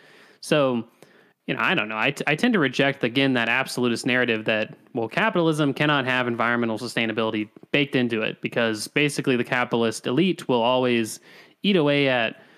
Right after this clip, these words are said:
um, any sort of gains that you can, you can make with regard to the environment. Um, I don't agree. It just doesn't seem to be bore out, um, based on the reading of the data and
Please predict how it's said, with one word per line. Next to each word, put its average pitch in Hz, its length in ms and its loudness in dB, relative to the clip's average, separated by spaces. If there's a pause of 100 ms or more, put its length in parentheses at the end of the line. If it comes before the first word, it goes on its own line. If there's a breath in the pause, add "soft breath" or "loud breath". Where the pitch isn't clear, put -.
(220 loud breath)
um, 107 500 -2 (540)
any 151 220 2
sort 143 180 2
of 117 140 -6
gains 123 420 0
that 113 400 -2
you 123 160 -2
can, 117 340 -4
you 123 140 -2
can 113 180 -4
make 117 280 -2
with - 180 -6
regard 117 300 -2
to 120 40 -6
the 113 100 -2
environment. 110 720 -4
Um, 107 380 -4 (420)
I 214 80 2
don't 208 160 2
agree. 127 300 -4 (120)
It - 100 -4
just 147 180 0
doesn't 143 240 2
seem 131 220 0
to 120 60 -4
be 117 100 2
bore 110 220 -2
out, - 220 -8 (120)
um, 107 340 -2 (140)
based 127 220 0
on 113 200 2
the 113 120 -2
reading 120 260 2
of 110 100 -2
the 110 80 0
data 113 260 0
and 107 360 0